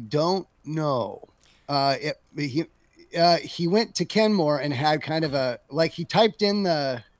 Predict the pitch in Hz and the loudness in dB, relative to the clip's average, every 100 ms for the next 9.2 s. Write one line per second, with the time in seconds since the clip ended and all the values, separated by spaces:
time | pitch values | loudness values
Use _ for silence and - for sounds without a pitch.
0 | _ _ - 151 139 120 147 123 175 175 | _ _ -6 0 0 0 -4 0 2 2
1 | 175 165 131 123 151 - 208 226 269 269 | 2 2 0 -2 -4 -2 -2 -2 -4 -4
2 | 214 185 269 254 202 185 175 175 - 185 | -4 2 4 4 2 2 4 2 2 0
3 | 170 - 147 147 - - 175 131 110 156 | 0 -2 -4 -4 -8 -4 0 0 0 0
4 | 147 - _ - 143 139 117 147 151 170 | 0 -2 _ -6 -2 -2 -4 -4 0 0
5 | 185 180 165 131 156 139 - 151 147 127 | 0 0 0 2 2 2 -2 -4 -2 -4
6 | - 147 123 117 117 135 135 143 143 - | 2 2 2 -4 -8 -8 -4 -4 -4 -4
7 | 147 151 160 - 679 - _ _ - - | -4 -2 -2 -4 -12 -20 _ _ -10 0
8 | 196 202 - - 160 170 - 143 139 - | 4 4 2 -2 0 0 -2 -4 -6 -6
9 | - - | -8 -8